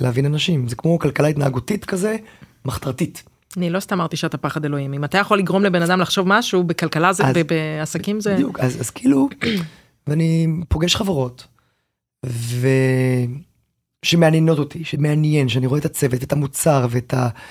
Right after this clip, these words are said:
Speaker 1: ואת הרעיון שלהם, ואת מה שהם מתכוונים לעשות, ואני פתאום מסתכל כזה, וכמו כזה, תדמייני שפתאום יש לי כאלה בועות של מחשבות, פתאום אני אומר, "רגע, אולי תעשו ככה, אולי ככה", וזה, כאילו, זה עובד לי.
Speaker 2: זה ייעוץ.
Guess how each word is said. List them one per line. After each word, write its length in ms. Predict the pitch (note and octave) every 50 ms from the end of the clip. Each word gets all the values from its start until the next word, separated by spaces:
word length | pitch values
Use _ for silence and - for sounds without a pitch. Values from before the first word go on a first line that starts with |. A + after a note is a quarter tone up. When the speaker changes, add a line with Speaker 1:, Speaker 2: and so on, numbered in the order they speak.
| - - - - _ _ _
Speaker 1:
ואת 440 | - A#2 G#2+ A#2 C3 B2+ B2 - - C3
הרעיון 1040 | B2+ B2+ B2 B2 B2 A#2+ A#2+ A#2+ - - - B2 C3+ C#3+ C#3 C#3 C#3 D3 D3+ E3
שלהם, 500 | D#3+ - D#3 C3+ C3 B2 A#2+ A#2+ A#2 A2+ A2
ואת 140 | A2+ A2+ A2+
מה 100 | C3+ C#3+
שהם 100 | C3+ D3
מתכוונים 320 | C3+ - C#3+ B2 C3+ C#3
לעשות, 360 | C3+ B2 A#2+ - - C#3+ B2 B2
ואני 280 | B2 B2+ B2 B2+ B2+ B2
פתאום 260 | - - - F#3+ G3
מסתכל 420 | F3+ - - - - - C3+ B2
כזה, 400 | A#2+ - B2+ A2+ A#2 A#2+ B2+ C#3+ E3 - _ - - - - - - _ _ -
וכמו 380 | B2+ C3 D#3 D#3 E3+ G3 G#3
כזה, 300 | G#3 - A3+ G3+ G3+ G3+ G3+ G3 G3 F#3 F3+ F3 E3+ E3 E3 D#3+ - _ _ _ _ _ _ _ - - _ _ _
תדמייני 340 | - C3+ C#3+ D3 D3+ E3 E3
שפתאום 260 | D#3+ E3+ F3 F3+ F3
יש 120 | E3+ -
לי 60 | -
כאלה 160 | - F3 D#3+ D3
בועות 280 | C3 C3 C#3+ D#3 D3+
של 140 | - - D3+ C#3
מחשבות, 640 | C#3+ C#3+ C#3 D3 C#3 B2 G#2+ - C3+ C3 D3 E3 E3+
פתאום 220 | - E3+ - F#3+ F3
אני 40 | D#3
אומר, 100 | D3+ D#3
"רגע, 200 | F3 F#3+ F3+ D3+
אולי 220 | - B2+ C3+ F3+
תעשו 320 | G3 - G#3 - - A3+ -
ככה, 280 | - D#3 D#3+ - -
אולי 240 | D#3 D#3+ E3+ F3+ F#3+
ככה", 260 | - - - - - F#3+ F#3+
וזה, 160 | D#3+ E3 E3+ D3
כאילו, 160 | - F3+ E3+
זה 60 | D3+
עובד 240 | C#3+ C3+ D3+ F3+ D#3+
לי. 100 | C#3+ B2+ A#2+ - - - - - - _ - - - - - -
Speaker 2:
זה 140 | - F3 G#3+
ייעוץ. 560 | A3 A#3 A#3+ A3 E3+ C#3+ - - - - -